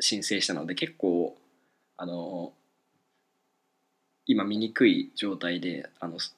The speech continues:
その、検索しても。あの、一回目のなんか、例えば、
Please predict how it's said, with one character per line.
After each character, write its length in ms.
そ 160
の、 420
検 180
索 200
し 80
て 60
も。 220
あ 140
の、 360
一 160
回 140
目 80
の 60
な 80
ん 60
か、 200
例 120
え 40
ば、 300